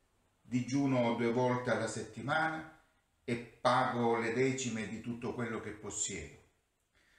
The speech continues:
La stessa vita del fariseo è da lodare, perché non è ladro, ingiusto, adultero. Ma la preghiera del fariseo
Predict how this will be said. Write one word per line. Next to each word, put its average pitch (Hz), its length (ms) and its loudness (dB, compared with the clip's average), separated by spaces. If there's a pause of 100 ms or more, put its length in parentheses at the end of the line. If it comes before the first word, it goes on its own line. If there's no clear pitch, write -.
(140)
La 202 160 4
stessa 190 520 4
vita 156 500 0
del 117 240 0
fariseo 120 1200 -2
è 139 140 2
da 123 140 4
lodare, 117 840 0
perché 131 1080 -2
non 131 240 2
è 127 80 2
ladro, 110 540 2
ingiusto, 120 1200 0
adultero. 113 800 -2 (680)
Ma 110 760 -2 (500)
la 117 180 2
preghiera 131 420 2
del 127 180 2
fariseo 147 840 -4